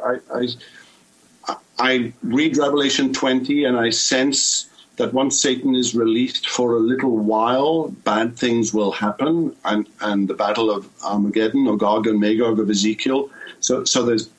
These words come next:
there's bad stuff in the future. I would differ from a premillennialist who sees that bad stuff after sec-,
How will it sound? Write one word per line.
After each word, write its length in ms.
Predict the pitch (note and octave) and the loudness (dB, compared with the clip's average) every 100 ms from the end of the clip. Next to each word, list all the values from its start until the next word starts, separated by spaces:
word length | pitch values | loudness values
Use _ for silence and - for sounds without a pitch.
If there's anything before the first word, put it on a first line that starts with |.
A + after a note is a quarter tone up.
| - | -4
there's 160 | A#2 | -2
bad 340 | F#2 A#2+ D3+ E3+ | 0 0 2 0
stuff 320 | - C#3 - | 0 0 0
in 80 | A2 | 0
the 100 | G#2+ | -2
future. 800 | - - G#3 - A#2 G2+ C3 E3 _ - - _ - - - | -4 -2 -2 0 0 0 0 -4 _ -20 -20 _ -20 -6 -2
I 100 | C3+ | 0
would 200 | C3 A2+ | 0 0
differ 520 | C#3+ - F3+ D#3+ - _ _ _ _ | 0 2 2 0 -4 _ _ _ _
from 200 | - C3+ | -4 0
a 140 | A#2+ A#2+ - | 0 -4 -10
premillennialist 1080 | - - G#3+ A#3+ E3 C3+ A#2+ A#2 A#2+ C3 - | -6 -2 2 2 2 2 2 2 0 0 0
who 100 | B2 | 0
sees 360 | - C#3 C3+ | 0 0 0
that 220 | B2+ A#2 - | -2 -2 -2
bad 280 | A#2 B2 | 0 0
stuff 540 | - - A#2 G#2+ - - _ _ _ _ _ _ _ | -2 -2 -2 -4 -10 -16 _ _ _ _ _ _ _
after 540 | A2+ A#2 C3 - - C#3 | 0 0 0 -2 -2 0
sec-, 280 | - A#2+ | 0 -4